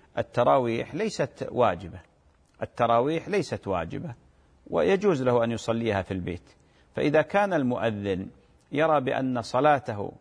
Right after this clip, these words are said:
التراويح في البيت، آه، فيها مصلحة لقلبه، ويريد أن يختم مثلا، وإمام المسجد عندكم يعني سريع مثلا،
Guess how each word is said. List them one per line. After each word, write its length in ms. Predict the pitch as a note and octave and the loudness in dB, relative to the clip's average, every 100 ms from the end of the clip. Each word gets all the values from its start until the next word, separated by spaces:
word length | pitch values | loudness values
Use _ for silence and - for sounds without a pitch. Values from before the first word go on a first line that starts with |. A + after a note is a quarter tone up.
| _ _ _ | _ _ _
التراويح 640 | C3 - B2+ C3 C3+ C3 G#2 | -8 0 2 4 4 2 0
في 120 | A#2+ | -2
البيت، 500 | A2+ B2+ A2+ G2+ - - _ _ _ _ - | 0 2 2 0 -8 -20 _ _ _ _ -6
آه، 480 | G#2+ G#2 G2 G2+ G2+ | -2 -2 -2 -4 -2
فيها 300 | C#3+ C3+ C3+ | 0 0 2
مصلحة 480 | C#3+ - A#2+ G#2+ | 0 0 -2 -2
لقلبه، 760 | A2 A2 B2 A2 G2+ G2 G2+ A2 - _ _ | -2 0 0 0 -2 -2 -4 -6 -14 _ _
ويريد 460 | - B2 B2+ C#3 A2+ | -2 0 2 2 2
أن 160 | A2+ A#2 | 0 0
يختم 440 | C3 - A#2+ G#2+ | 0 -2 -4 -2
مثلا، 520 | A#2 G#2 G2+ G2 A2+ - _ _ _ _ - B2+ | -2 0 0 0 -4 -10 _ _ _ _ -10 2
وإمام 600 | B2 A#2 B2+ C3 C#3 B2 | 4 4 2 0 0 0
المسجد 480 | A#2+ B2+ - A#2 G2+ | 0 -2 -4 -6 -2
عندكم 640 | A#2 A2 G#2+ G#2 G2+ G2 | -2 0 -2 -4 -6 -6
يعني 320 | - G#2+ A2 A2 | -2 -2 -2 0
سريع 460 | B2+ B2+ B2+ G2 | 2 4 4 2
مثلا، 480 | G#2 G2+ G#2+ G2+ | 0 -2 0 0